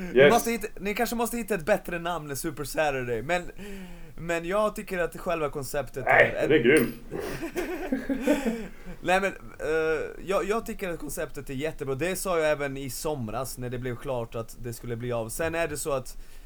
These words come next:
Speaker 1: jag kommer ha livepodd tillsammans med Bänkvärmarna. Vår, vi, vi kommer ha första livepodd, så vi arbetar tillsammans här.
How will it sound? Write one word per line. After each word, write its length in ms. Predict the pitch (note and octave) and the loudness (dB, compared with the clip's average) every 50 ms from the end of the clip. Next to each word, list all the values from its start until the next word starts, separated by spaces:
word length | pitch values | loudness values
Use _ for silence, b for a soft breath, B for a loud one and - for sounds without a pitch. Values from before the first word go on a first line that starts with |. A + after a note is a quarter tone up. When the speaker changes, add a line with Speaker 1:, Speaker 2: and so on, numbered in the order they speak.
| b b | b b
Speaker 1:
jag 240 | - C3+ D3+ D#3 D3+ | -2 2 2 2 2
kommer 200 | - E3+ D3+ D3 | 2 0 0 2
ha 240 | C#3+ C#3+ C#3+ D#3 D3 | 2 2 4 4 2
livepodd 400 | B2 A#2+ - - C3 B2+ B2 A#2 | 2 0 -2 -2 -4 -4 -4 -6
tillsammans 400 | - A#2+ - C#3 C3 B2 A#2 - | -8 -8 -6 -6 -4 -6 -6 -6
med 100 | B2+ A#2+ | -6 -4
Bänkvärmarna. 760 | A2+ C3+ B2+ A#2+ A2+ - - G#2+ G#2 G#2 G#2+ A2+ A#2+ B2+ A#2+ | -2 -2 -2 -2 -4 -6 -6 -6 -6 -6 -6 -6 -6 -6 -6
Vår, 260 | A#2 B2 B2+ B2+ B2 - - | -6 -4 -6 -6 -6 -8 -10
vi, 180 | A#2 G2 B2 C3+ | -10 -10 -8 -8
vi 100 | C3 B2+ | -8 -8
kommer 200 | - D3+ C#3 C3+ | -8 -6 -4 -4
ha 80 | C3 | -4
första 300 | B2+ - C#3 A#2 - C3+ | -4 -4 -6 -6 -4 -4
livepodd, 360 | C3 C3 B2 A#2 - C3 A#2+ | -2 -2 -2 -2 -2 -6 -6
så 100 | - C#3+ | -6 -6
vi 160 | C3+ C#3+ D3+ D#3 | -6 -2 0 0
arbetar 400 | E3 E3 D3 D3+ D3 - D3 B2+ | 0 0 0 0 -2 -2 -2 -6
tillsammans 640 | C#3 C3+ - - D#3+ D3+ C#3+ B2+ A2 G#2+ G#2+ - | -6 -6 -4 -4 -4 -4 -4 -4 -6 -8 -8 -6
här. 280 | A#2+ A#2+ B2+ D3+ F#3+ | -4 -4 -4 -4 -6